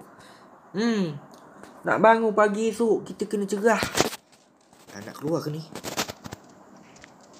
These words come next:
Hmm, hmm, hmm, hmm. Jangan hujan. Jangan kata hujan. Aku tak nak apa-apa yang berlaku nanti.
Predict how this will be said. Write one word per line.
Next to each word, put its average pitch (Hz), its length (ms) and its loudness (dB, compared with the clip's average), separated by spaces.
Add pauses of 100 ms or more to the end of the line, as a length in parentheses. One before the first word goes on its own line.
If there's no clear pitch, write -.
(220)
Hmm, 196 260 0
hmm, 180 220 0
hmm, 151 160 -2
hmm. 123 720 -4 (1300)
Jangan 127 240 2
hujan. 165 400 8
Jangan 151 260 4
kata 175 220 0
hujan. 143 420 2
Aku 131 320 0
tak - 320 -4
nak 131 160 -6 (540)
apa-apa 120 420 0
yang 120 220 4
berlaku 107 400 2
nanti. 95 340 -6